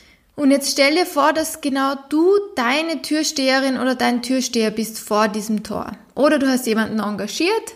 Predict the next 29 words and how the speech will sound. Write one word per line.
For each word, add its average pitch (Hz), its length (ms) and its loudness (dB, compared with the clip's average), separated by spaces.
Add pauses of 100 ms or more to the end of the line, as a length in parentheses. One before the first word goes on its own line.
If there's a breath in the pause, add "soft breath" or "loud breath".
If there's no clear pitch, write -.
(180)
aber 240 220 2
auf 247 80 -2
jeden 262 320 4
Fall, 262 360 2 (160)
der, 254 160 2
der 277 100 0
hier 269 260 0
Gedanken 247 520 -4
rein 233 240 0
und 240 180 -4
raus 233 260 2
lässt, 233 300 -2
das 226 100 -8
ist - 380 -6
dein 214 240 -2
eigener 220 480 0
Wille. 190 220 -2 (1040 loud breath)
Und 240 160 4
jedes 320 380 2
Mal, 247 320 4
wenn 233 120 2
jetzt 233 180 -2
ein 240 160 2
Gedanke 240 420 0
in 269 80 0
deine 247 240 0
Welt 226 320 0
eindringen 226 600 0
möchte, 202 340 -6